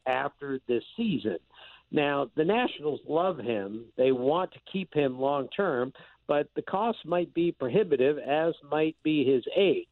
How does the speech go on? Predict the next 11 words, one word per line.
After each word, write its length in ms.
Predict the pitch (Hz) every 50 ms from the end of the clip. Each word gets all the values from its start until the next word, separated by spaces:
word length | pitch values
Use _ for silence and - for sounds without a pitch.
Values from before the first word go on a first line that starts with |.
| - -
So 60 | 151
maybe 320 | 151 160 185 220 240 247 226
they'll 240 | 202 196 190 180 - -
trade 260 | - 180 180 180 180 180
him 180 | 180 175 170 - - - _ _
and 120 | - 160 143
then 140 | 156 160 156 143
re-sign 560 | 147 185 214 208 175 - 190 175 170 170 165
him 200 | 160 151 151 147 139 - -
after 340 | 147 156 170 - - 170 151
the 100 | 135